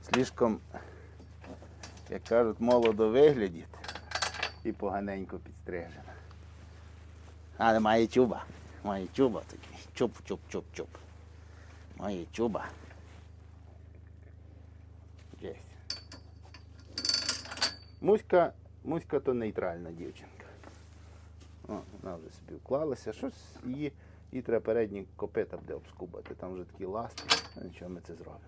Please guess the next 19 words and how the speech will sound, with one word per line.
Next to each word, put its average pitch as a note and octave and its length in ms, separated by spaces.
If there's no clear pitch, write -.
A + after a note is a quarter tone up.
Ножниці F#2 480
вже F2 220
є, C3 300
ножі F#2 340
є. B2 220
Будемо F#2 300
якось F#2 360
мучити, C3 440
але A2+ 120
не A2 120
хочу, G#2+ 300
поки G2+ 240
вона G2 240
тільна, A2+ 360
нехай F#2+ 240
добуде F#2+ 380
цей E2+ 200
місяць. - 460
О, F#2+ 160